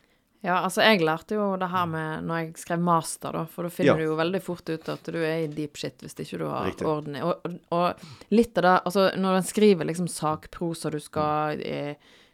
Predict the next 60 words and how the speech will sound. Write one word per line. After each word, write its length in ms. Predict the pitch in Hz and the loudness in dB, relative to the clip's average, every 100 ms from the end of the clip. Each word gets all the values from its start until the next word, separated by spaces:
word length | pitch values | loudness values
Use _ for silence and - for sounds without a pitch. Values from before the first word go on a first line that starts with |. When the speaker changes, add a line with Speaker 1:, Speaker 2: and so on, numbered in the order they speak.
| - | -6
Speaker 1:
det 100 | 165 | -4
skal 140 | 165 | -2
være 220 | 160 165 | -2 -2
fakta, 420 | - 175 - - 156 | -6 -10 -10 -8 -8
det 140 | 151 | -6
skal 80 | 151 160 | -4 -4
være 80 | |
fra 160 | - 151 | -4 -6
virkeligheten, 500 | 147 - 165 165 156 | -6 -10 -8 -6 -8
og 60 | 165 | -10
det 80 | |
skal 160 | - 143 | -8 -8
være 160 | - 147 | -6 -10
ekte, 300 | - - 156 | -16 -6 -4
og 60 | 156 | -4
litt 140 | - | -2
av 60 | 160 | -2
det 80 | 156 | -2
som 140 | 160 - | -4 -4
er 280 | 160 151 147 | -2 -2 -6
på 140 | 151 | -10
en 80 | 147 | -10
måte 160 | - - | -10 -6
i 140 | 160 | -6
journalistikken 1080 | - - 156 151 151 - 160 _ _ 147 147 | -6 -8 -8 -8 -10 -10 -12 _ _ -8 -2
da, 140 | 175 - - _ _ _ _ _ | -2 -4 -20 _ _ _ _ _
handler 420 | 175 175 202 196 | 0 4 8 8
jo 80 | 160 190 | 6 4
om 180 | 185 156 | 2 0
at, 240 | 147 - - _ - | -4 -10 -20 _ -6
og, 80 | 180 - | -4 0
og 140 | 226 | 2
i 80 | 233 | 2
forskning 500 | 220 - - 294 226 | -2 -8 -8 -2 0
også, 300 | 202 147 - | 0 -2 -4
sant? 280 | - 208 - | -4 -4 -2
Og 20 | 214 | -2
det 80 | 214 | 0
handler 240 | 226 240 | 2 2
jo 60 | 233 | 4
om 60 | 226 | 2
at 160 | 196 - | 0 -2
enhver 640 | 190 190 - 233 175 - | -4 -4 0 2 2 0
skal 320 | - 196 175 - | -4 -2 -2 -4
kunne 240 | - 165 160 | -6 -4 -2
gå 160 | 170 - | -2 -2
etter 320 | - - 196 | -6 -6 -4
i 20 | |
sømmene 460 | - 156 175 170 - 214 | -4 -4 -2 -2 0 0
alt 160 | 202 | 0
det 120 | - 165 | -4 -4
du 60 | 165 | -2
har 80 | |
gjort, 220 | 190 233 202 | -2 -4 -6
og 80 | - | -6
finne 260 | 160 170 | -4 -2
det 80 | 165 - | -4 -4
samme 240 | 143 156 | -8 -8
som 160 | 160 151 | -10 -10
deg. 240 | - | -12